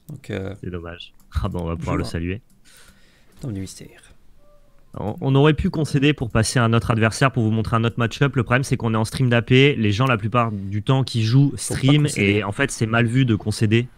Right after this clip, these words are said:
Speaker 1: Mm.
Speaker 2: Euh, donc, on va pas concéder, on va rejouer cette game.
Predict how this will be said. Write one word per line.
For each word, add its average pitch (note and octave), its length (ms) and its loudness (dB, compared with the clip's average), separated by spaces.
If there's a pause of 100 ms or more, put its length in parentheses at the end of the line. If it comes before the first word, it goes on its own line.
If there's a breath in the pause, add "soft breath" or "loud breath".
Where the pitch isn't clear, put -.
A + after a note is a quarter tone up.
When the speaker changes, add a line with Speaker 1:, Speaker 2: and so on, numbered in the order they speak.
Speaker 1:
Mm. - 100 -6
Speaker 2:
Euh, - 140 -6 (1160)
donc, F2 160 -8
on - 20 -2
va F#2 120 -2
pas A2+ 180 2
concéder, G2+ 400 -2
on A#2+ 100 -2
va F2+ 120 -2
rejouer F#2 260 -4
cette - 180 -12
game. E2+ 120 -8